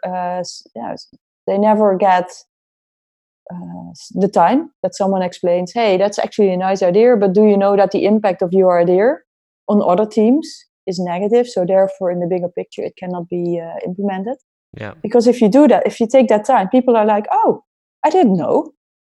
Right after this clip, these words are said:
Speaker 1: Oh, I've never looked at it like that. Oh, now I know." And then they can leave an idea, and
Speaker 2: Yeah.
Speaker 1: maybe they, they were, uh, pushing that idea for five years. So,
Speaker 2: Yeah, yeah,
Speaker 1: but
Speaker 2: exactly. And, and maybe the idea that they have, um,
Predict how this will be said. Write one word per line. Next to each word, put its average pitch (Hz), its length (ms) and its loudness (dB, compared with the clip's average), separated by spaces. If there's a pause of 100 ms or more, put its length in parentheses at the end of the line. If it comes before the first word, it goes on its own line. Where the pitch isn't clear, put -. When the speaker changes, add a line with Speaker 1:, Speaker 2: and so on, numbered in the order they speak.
Speaker 1:
Oh, 427 140 4
I've 190 200 2
never 233 260 4
looked 247 200 4
at 226 140 4
it 180 160 0
like 147 200 -2
that. 139 260 0 (180)
Oh, 302 240 6
now 233 300 4
I 190 80 4
know." 214 200 4
And 180 140 2
then 226 140 4
they 226 100 2
can 214 240 2
leave 240 180 6
an 214 120 0
idea, 190 500 2 (520)
and 190 120 0
Speaker 2:
Yeah. 220 80 2
Speaker 1:
maybe 247 160 6
they, 226 340 6
they 214 140 6
were, 190 420 4 (540)
uh, 87 380 -6 (180)
pushing 247 300 2
that 202 160 0
idea 190 260 2
for 190 200 -12
five 202 280 0
years. - 480 -2
So, - 220 -10
Speaker 2:
Yeah, 113 240 -8
yeah, 110 240 -6
Speaker 1:
but 104 60 -6
Speaker 2:
exactly. 107 500 -8
And, 110 260 -10
and 110 240 -8
maybe 113 320 -6
the 110 160 -6
idea 110 400 -8
that 104 200 -12
they 107 100 -6
have, 110 420 -4 (480)
um, 98 640 -6